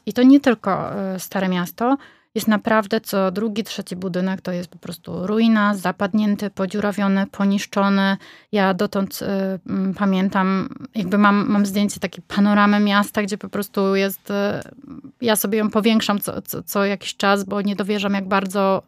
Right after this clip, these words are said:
na tej panoramie jest po prostu budynków zniszczonych w stosunku do tych, które są normalnie mieszkalnymi. No albo sceny takie, mm, okazuje się, że sportem najpopularniejszym w Syrii jest piłka nożna, to cię może zainteresować.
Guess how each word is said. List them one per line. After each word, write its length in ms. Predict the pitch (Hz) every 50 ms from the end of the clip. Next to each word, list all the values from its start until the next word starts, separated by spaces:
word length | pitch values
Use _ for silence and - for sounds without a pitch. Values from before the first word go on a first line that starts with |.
| -
na 300 | - 120 113 127 214 202
tej 140 | 196 - 202
panoramie 640 | - - 208 202 202 202 196 196 202 202 196 190 190
jest 300 | 190 190 185 - - -
po 80 | - 185
prostu 320 | - - 202 - - 202
budynków 600 | 190 175 208 202 185 196 190 190 - 185 180 185
zniszczonych 640 | 180 - 185 175 - - 180 180 180 170 170 180 170
w 80 | - -
stosunku 480 | - - 180 - - 196 196 - -
do 140 | 185 175 185
tych, 140 | - - 185
które 300 | - - - 180 175 180
są 160 | - - 170
normalnie 480 | 170 170 175 175 175 180 170 175 170 170
mieszkalnymi. 640 | 170 165 - - - 170 170 170 170 185 220 262 269 - - - - - - - _ - -
No 80 | 247
albo 220 | 254 247 220 247 240
sceny 360 | - - - 240 233 233 220
takie, 440 | - 220 - - 214 220 214 214 208 - - _ _ _ _ _ _ _ -
mm, 580 | 220 214 208 202 202 202 202 202 202 208 202 - - - -
okazuje 340 | - 208 - 233 208 226 220
się, 120 | - 220
że 100 | 196 -
sportem 460 | - - - - 220 208 196 - 196 196
najpopularniejszym 800 | 196 190 - 190 - - 202 190 196 - 202 196 190 - - 190
w 40 |
Syrii 220 | - - 190 226 233
jest 140 | 262 - -
piłka 300 | - 175 165 - 156 -
nożna, 340 | - - 165 - - 220
to 120 | - - 170
cię 140 | - - 175
może 260 | 165 160 165 180 185
zainteresować. 720 | - 185 180 170 151 - 165 165 - - 170 185 208 247